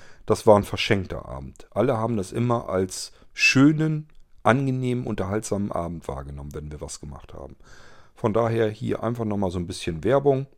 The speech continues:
Wenn ihr hier den Irgendwasser hört, hier sind ja sehr viele Hörer dabei, nutzt es einfach mal. Kommt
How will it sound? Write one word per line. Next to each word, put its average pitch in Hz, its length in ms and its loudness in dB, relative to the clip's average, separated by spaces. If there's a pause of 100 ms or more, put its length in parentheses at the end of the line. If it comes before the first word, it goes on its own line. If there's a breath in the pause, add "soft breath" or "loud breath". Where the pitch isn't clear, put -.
(960)
Wenn 104 300 2
ihr 95 140 -2
hier 101 160 -2
den 87 160 -4
Irgendwasser 87 380 -6
hört, 107 240 2
hier 92 200 -8
sind 92 180 -12
ja 78 300 -8
sehr 87 220 -4
viele 80 260 -12
Hörer 104 260 -6
dabei, 101 400 -6 (1040 loud breath)
nutzt 185 340 0
es - 120 -6
einfach - 300 -8
mal. - 220 -10
Kommt 185 500 6